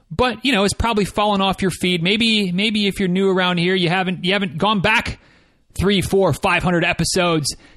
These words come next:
to, uh, to check out an episode. Today, going back almost eight hundred episodes. So a few of you may have heard this one originally, but I'm gonna imagine that most of y'all haven't gone back to episode one, or in this case,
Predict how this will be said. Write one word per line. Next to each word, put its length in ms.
to, 200
uh, 180
to 160
check 260
out 160
an 100
episode. 300
Today, 200
going 220
back 360
almost 480
eight 240
hundred 260
episodes. 600
So 240
a 60
few 240
of 40
you 140
may 120
have 100
heard 180
this 220
one 300
originally, 360
but 100
I'm 80
gonna 180
imagine 680
that 160
most 320
of 80
y'all 120
haven't 340
gone 240
back 280
to 340
episode 460
one, 220
or 80
in 60
this 160
case, 200